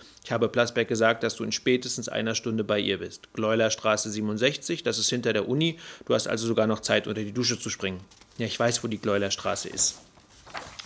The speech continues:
„Umso besser. Und ich will kein Gemecker von dir hören, es sei denn, sie beschimpft dich nachweislich und vor Zeugen als blöde Tunte oder so.“ „Ja, so dämlich wird sie nicht sein“, erwiderte Brinkhoff verärgert.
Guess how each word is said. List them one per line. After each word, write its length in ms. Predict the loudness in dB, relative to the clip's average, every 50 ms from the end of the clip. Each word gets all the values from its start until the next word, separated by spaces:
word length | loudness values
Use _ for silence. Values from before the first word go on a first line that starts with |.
| -8 -6
„Umso 220 | -4 -2 0 0 4
besser. 340 | 4 4 4 4 0 -6 -8 -12 -18 -20 -20 -20 -20 _ _ _ _ _ -20 -20 -20 -20 -20 -12 -6
Und 100 | -4 -2
ich 100 | 0 0
will 80 | 0 2
kein 180 | 2 2 4
Gemecker 340 | 4 4 4 4 2 2 0
von 180 | 0 0 0 2
dir 120 | 2 2
hören, 220 | 2 2 2 0
es 140 | 0 -2 0
sei 180 | 2 2 2 2
denn, 100 | 2 0
sie 80 | -2
beschimpft 440 | -2 -2 -2 -2 -2 -4 -4 -8 -8
dich 120 | -6 -2 0
nachweislich 580 | 2 2 2 2 2 0 0 0 -2 -4 -4 -4
und 100 | -4 -4
vor 140 | -4 -4
Zeugen 280 | -2 0 0 0 0 -2
als 160 | -4 -6 -6
blöde 320 | -4 -4 -2 -2 -2 -4 -4
Tunte 300 | -4 -4 -4 -2 -2 -4
oder 240 | -4 -4 -8 -12
so.“ 160 | -14 -16 -16 -16 _ _ _ _ _ _ _ _ _ _ _ _ _ _ -14 -12
„Ja, 160 | -10 -8 -6
so 120 | -6 -4
dämlich 360 | -2 0 0 0 0 -2 -2
wird 140 | -2 -2 -2
sie 100 | 0 -2
nicht 160 | -2 0 0
sein“, 240 | 4 4 4 4 4
erwiderte 400 | 2 -2 -2 -2 -4 -4 -4 -6
Brinkhoff 340 | -6 -6 -6 -6 -8 -10 -8
verärgert. 480 | -8 -6 -4 -2 -2 -2 -2 -4 -4